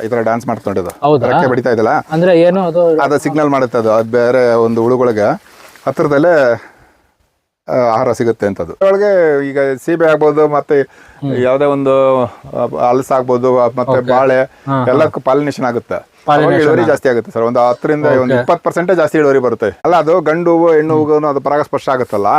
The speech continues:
Speaker 2: ಓಕೆ.
Speaker 1: ಆ ಒಂದ್ ಕಾರಣಕ್ಕೆ ಅದು ಇಳುವರಿ ಜಾಸ್ತಿ ಆಗುತ್ತೆ.
Speaker 2: ಇಳುವರಿ ಜಾಸ್ತಿ
Speaker 1: ಉದುರಲ್ಲ
Speaker 2: ಆಗುತ್ತೆ.
Speaker 1: ಅದು.
Speaker 2: ಹಾ, ಹಾ, ಹಾ.
Speaker 1: ಆ, ಮುನ್ನೂರು, ನಾನೂರು ಕೆಜಿ ಅಷ್ಟು ಹಾಕಿದ್ದೀವಿ ಇದು.
Speaker 2: ಹ್ಮ್, ಹ್ಮ್,
Speaker 1: ಇದೆಲ್ಲ
Speaker 2: ಹ್ಮ್.
Speaker 1: ಕರ್ಗಿ ಬರೀ ನಮ್ಗೆ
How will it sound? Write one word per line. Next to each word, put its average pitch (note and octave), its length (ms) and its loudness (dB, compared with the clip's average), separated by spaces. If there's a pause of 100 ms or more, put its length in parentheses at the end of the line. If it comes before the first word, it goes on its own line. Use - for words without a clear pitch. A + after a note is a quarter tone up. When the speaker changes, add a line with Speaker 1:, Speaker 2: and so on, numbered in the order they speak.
(140)
Speaker 2:
ಓಕೆ. B2+ 380 0 (300)
Speaker 1:
ಆ C#3 120 2
ಒಂದ್ D#3+ 180 0
ಕಾರಣಕ್ಕೆ D3 380 0
ಅದು F3+ 200 2
ಇಳುವರಿ D3 320 2
ಜಾಸ್ತಿ B2+ 260 -2
ಆಗುತ್ತೆ. G2+ 320 -4
Speaker 2:
ಇಳುವರಿ C3+ 260 0
ಜಾಸ್ತಿ A#2+ 180 0
Speaker 1:
ಉದುರಲ್ಲ C3 260 0
Speaker 2:
ಆಗುತ್ತೆ. F2 200 -6
Speaker 1:
ಅದು. - 120 -20
Speaker 2:
ಹಾ, B2 140 -8
ಹಾ, A2+ 340 -12 (180)
ಹಾ. C3+ 120 0
Speaker 1:
ಆ, - 20 0
ಮುನ್ನೂರು, D3+ 380 0
ನಾನೂರು D3 240 0
ಕೆಜಿ D#3+ 180 0
ಅಷ್ಟು D#3 160 -2
ಹಾಕಿದ್ದೀವಿ A#2 360 -4
ಇದು. G#2 140 -2
Speaker 2:
ಹ್ಮ್, E3 80 -4 (220)
ಹ್ಮ್, E3 240 0
Speaker 1:
ಇದೆಲ್ಲ D#3+ 320 2
Speaker 2:
ಹ್ಮ್. C#3+ 100 -2
Speaker 1:
ಕರ್ಗಿ E3 260 0
ಬರೀ E3+ 200 0
ನಮ್ಗೆ B2+ 400 0